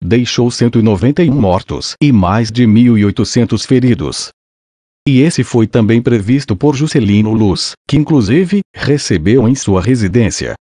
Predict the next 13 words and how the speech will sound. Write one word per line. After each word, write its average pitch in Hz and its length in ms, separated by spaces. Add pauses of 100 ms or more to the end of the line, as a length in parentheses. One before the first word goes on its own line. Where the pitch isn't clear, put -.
na 139 200
época, 104 500 (120)
a 139 120
visita 117 440
do 101 140
cônsul-geral 110 720
da 113 160
Espanha, 104 520 (120)
para 117 280
falar 95 380
sobre 120 280
o 113 60
caso. 87 460